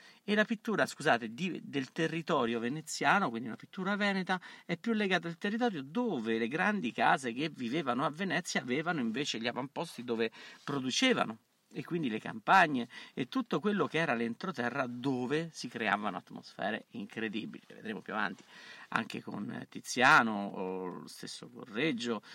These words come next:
Veronese, eh, per arrivare poi alle grandi ville progettate da Palladio. Quindi il territorio veneto è un luogo estremamente affascinante proprio per lo sviluppo di questo tipo di pittura. Altra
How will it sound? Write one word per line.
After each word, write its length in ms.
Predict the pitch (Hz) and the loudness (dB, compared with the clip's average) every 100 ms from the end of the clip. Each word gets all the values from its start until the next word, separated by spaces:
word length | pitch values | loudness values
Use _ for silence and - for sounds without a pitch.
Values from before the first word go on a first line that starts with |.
| - - | -20 -16
Veronese, 960 | 123 123 113 107 160 147 110 113 107 107 | -2 0 0 0 2 0 0 -2 -2 -4
eh, 540 | - - 117 113 120 | -12 -12 -10 -6 -6
per 240 | 117 113 107 | -4 -6 -2
arrivare 480 | 110 143 120 123 127 | -2 0 2 2 0
poi 180 | - 110 | -2 -2
alle 140 | 95 | -2
grandi 480 | 113 104 113 107 117 | -2 -2 -2 -2 -2
ville 580 | 110 - 110 107 113 107 | -2 -4 -4 -4 -4 -6
progettate 840 | 107 98 117 104 - 104 101 104 | -6 -8 -6 -8 -6 -6 -4 -6
da 100 | 95 | -8
Palladio. 480 | - - - - 131 | -8 -10 -10 -4 0
Quindi 260 | 170 185 135 - - - | 2 2 2 -2 -20 -6
il 180 | 139 135 | -4 -4
territorio 720 | - 139 135 139 220 226 160 | 0 0 0 0 4 4 4
veneto 500 | 123 160 135 107 113 - - - | 2 0 -2 -2 -8 -10 -20 -12
è 260 | - 135 127 | -2 2 2
un 220 | 127 131 | 4 2
luogo 520 | 160 151 156 160 151 | 2 0 0 -2 -2
estremamente 960 | - 113 - 110 101 113 151 127 110 - | -4 -14 -12 -10 -6 -2 -2 -2 -4 -10
affascinante 640 | - 107 - 180 - 110 113 | -16 -12 -8 -6 -8 -8 -8
proprio 240 | 107 101 | -6 -6
per 160 | 113 117 | -8 -8
lo 80 | |
sviluppo 480 | 123 123 127 104 - | -8 -8 -8 -8 -8
di 100 | 117 | -10
questo 380 | 120 120 - 165 | -10 -12 -10 -12
tipo 400 | - 113 104 120 | -6 -6 -4 -6
di 240 | 117 120 110 | -6 -8 -10
pittura. 560 | 120 - _ 98 - - - _ _ - _ _ _ _ _ _ | -14 -16 _ -14 -12 -14 -20 _ _ -20 _ _ _ _ _ _
Altra 1000 | - 120 - 113 113 110 107 107 107 | -4 -2 0 2 4 4 4 2 0